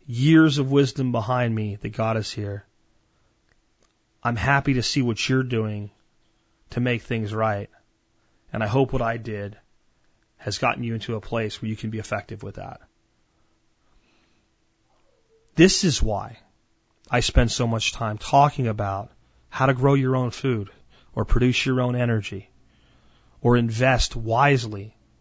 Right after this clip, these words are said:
beyond which stock to buy. Because I know damn well that I will leave something for my son and his children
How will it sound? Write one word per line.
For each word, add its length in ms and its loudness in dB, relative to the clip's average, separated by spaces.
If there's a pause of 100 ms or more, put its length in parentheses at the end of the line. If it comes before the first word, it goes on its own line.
(140)
beyond 540 2
which 180 2
stock 500 -2
to 100 -8
buy. 320 -4 (2250)
Because 200 4
I 120 6
know 160 4
damn 480 0
well 360 -2 (1600)
that 120 2
I 140 6
will 220 0
leave 500 -2 (140)
something 640 -2
for 240 -4
my 300 -2
son 480 -6 (880)
and 100 -6
his 180 -4
children 680 -2